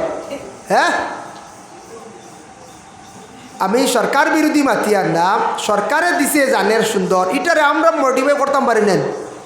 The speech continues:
আমরা সুন্দর করতাম পারি না। বলে, "না, আমরা ভিআইসি লাগে না, আমরা ঘরে ঘরে তারা পাম্পে হগু দেও।" হ্যাঁ,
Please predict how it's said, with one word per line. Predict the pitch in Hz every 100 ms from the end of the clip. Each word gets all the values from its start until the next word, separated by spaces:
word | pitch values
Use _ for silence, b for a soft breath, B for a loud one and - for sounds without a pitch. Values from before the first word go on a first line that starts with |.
| - - - - - - - - -
আমরা | 202 277 285
সুন্দর | - 240 220 277
করতাম | 277 285 254
পারি | 226 196
না। | 190 156 143 - - - - -
বলে, | 208
"না, | 208 190
আমরা | 247 349 330 302
ভিআইসি | 285 311 311
লাগে | 302 269 247
না, | 240 233
আমরা | 233 262
ঘরে | 254 285 311
ঘরে | 294 285
তারা | 277 277 269
পাম্পে | 294 294 277
হগু | 254 233
দেও।" | 226 185 165 - - - - - - - - - - - - - - - - - -
হ্যাঁ, | 262